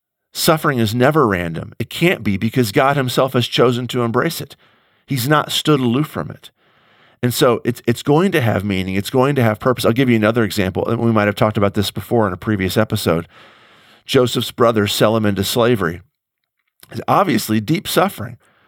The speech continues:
Not, not just the hardships and privations of slavery, n-, not the psychological and, uh, emotional and physical torment of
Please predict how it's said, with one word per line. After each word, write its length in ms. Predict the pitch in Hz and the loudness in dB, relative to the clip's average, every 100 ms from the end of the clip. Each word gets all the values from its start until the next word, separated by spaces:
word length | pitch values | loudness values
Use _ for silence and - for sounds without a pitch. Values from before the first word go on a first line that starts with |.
| _ | _
Not, 140 | 160 - | -2 2
not 140 | 156 | 0
just 180 | 135 - | 0 0
the 100 | 107 | -2
hardships 640 | - 113 117 - 113 - | 2 2 2 0 0 0
and 120 | 101 101 | -4 0
privations 640 | 113 101 90 98 92 85 | 0 2 0 -2 -4 -8
of 80 | 90 | -6
slavery, 540 | - 95 104 131 151 - - - - _ _ | -2 0 2 0 -2 -4 -20 -20 -20 _ _
n-, 140 | - - | -10 -2
not 180 | 127 123 | 0 0
the 80 | |
psychological 920 | 113 - 120 110 101 104 107 113 113 95 | 0 2 2 2 2 0 -2 -2 0 2
and, 200 | 95 - | 0 -6
uh, 100 | - - | -8 -2
emotional 500 | 107 98 110 110 101 | 0 0 0 -2 -4
and 120 | 92 | -2
physical 360 | 107 104 107 98 | -2 -2 -2 -4
torment 480 | - 104 104 107 | -2 -2 0 0
of 140 | 90 | -2